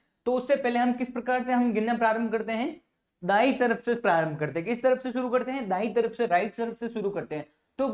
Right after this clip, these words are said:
बच्चों जिसमें एक अंक हो, जिसमें एक अंक हो उसे हम क्या कह सकते हैं, इकाई अंक कह सकते हैं। क्या कह सकते हैं, और हम कोई भी संख्या को जोड़ना, घटाना हम कहाँ से प्रारंभ करते हैं, इकाई अंक से प्रारंभ करते हैं, ठीक है बच्चों।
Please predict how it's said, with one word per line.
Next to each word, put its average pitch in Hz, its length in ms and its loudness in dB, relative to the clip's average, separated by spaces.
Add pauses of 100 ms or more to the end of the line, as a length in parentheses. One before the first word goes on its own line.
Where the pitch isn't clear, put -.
बच्चों 208 460 0
जिसमें 214 360 -2
एक 247 440 0
अंक 214 260 -4
हो, 131 280 -8 (240)
जिसमें 170 300 -2
एक 247 500 0
अंक 226 220 0
हो 202 120 0
उसे 233 220 0
हम 226 120 0
क्या 233 140 2
कह 226 120 0
सकते 233 240 -6
हैं, 262 180 0 (260)
इकाई 202 340 2
अंक 185 300 -4
कह 156 220 -2
सकते 147 300 -8
हैं। 127 160 -4
क्या 180 160 2
कह 220 120 -2
सकते 233 260 -8
हैं, 302 200 -4 (200)
और 190 160 2
हम 247 180 0 (280)
कोई 269 180 2
भी 277 140 0
संख्या 233 400 0
को 226 180 2
जोड़ना, 202 640 2
घटाना 185 680 2 (120)
हम 202 260 -6
कहाँ 214 220 0
से 247 100 -6
प्रारंभ 233 360 2
करते 233 200 -4
हैं, 302 220 -4 (220)
इकाई 208 340 2
अंक 202 240 -4
से - 140 -4
प्रारंभ 156 460 0
करते 127 260 -6
हैं, 123 220 -10 (320)
ठीक 156 80 -4
है 214 80 2
बच्चों। 254 340 -2